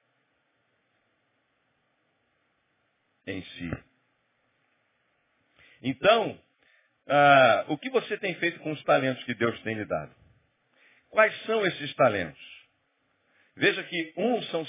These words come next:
seis mil possibilidades. Aí eu lembro, citei aqui o exemplo de um camarada que eu vi na televisão,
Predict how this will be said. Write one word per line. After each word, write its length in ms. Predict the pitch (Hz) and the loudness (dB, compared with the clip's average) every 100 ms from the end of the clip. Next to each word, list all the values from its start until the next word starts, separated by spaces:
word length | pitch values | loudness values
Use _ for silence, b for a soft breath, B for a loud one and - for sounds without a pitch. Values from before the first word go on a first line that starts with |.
| - | -6
seis 540 | - 233 269 147 131 - | 0 2 0 -8 -16 -18
mil 520 | 151 175 202 262 269 | -18 -12 -6 -4 -4
possibilidades. 880 | 185 180 175 175 165 127 120 120 - - - _ _ _ _ _ b b | -4 -8 -10 -8 -2 4 6 6 0 -18 -20 _ _ _ _ _ b b
Aí 140 | - | 6
eu 140 | 208 208 | 8 6
lembro, 400 | 175 226 165 127 | 4 2 0 -6
citei 360 | 139 - 151 | -8 0 4
aqui 280 | 123 151 180 | 4 2 -4
o 120 | 143 | -2
exemplo 400 | 120 - 170 165 | -4 -2 -2 -4
de 100 | 113 | -8
um 40 | 120 | -4
camarada 600 | 127 117 107 151 127 98 | 0 2 4 4 2 -2
que 120 | 110 | -4
eu 100 | 101 | -4
vi 140 | 92 | -4
na 100 | 104 | -2
televisão, 680 | 98 95 90 90 131 175 127 | -2 -4 -6 -4 2 2 0